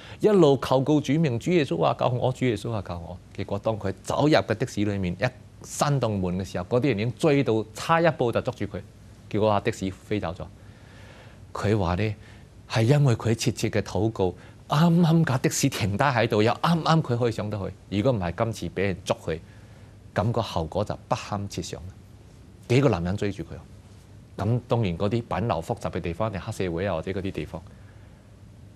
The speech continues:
嗰次佢有驚無險嘅脫險，從此佢喺車上一路嘅一面流淚，一面向主悔改：「主啊，你赦免我，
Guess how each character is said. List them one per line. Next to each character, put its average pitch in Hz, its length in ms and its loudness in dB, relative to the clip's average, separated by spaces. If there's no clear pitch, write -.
嗰 110 120 4
次 107 180 -2
佢 101 160 -2
有 98 200 0
驚 107 220 -2
無 85 180 -2
險 85 160 -6
嘅 90 140 -6
脫 87 180 -8
險， 78 160 -10
從 90 320 -2
此 - 140 -6
佢 104 240 -4
喺 95 60 -2
車 110 180 -4
上 95 240 -6
一 113 60 -2
路 90 280 -4
嘅 90 140 -6
一 127 60 2
面 101 260 2
流 82 200 -2
淚， 87 140 -4
一 107 120 -4
面 90 180 -4
向 90 140 -4
主 95 140 -8
悔 87 200 -8
改： 78 200 -10
「主 101 240 -4
啊， 98 120 -2
你 90 120 -4
赦 85 220 -6
免 82 200 -8
我， 82 120 -16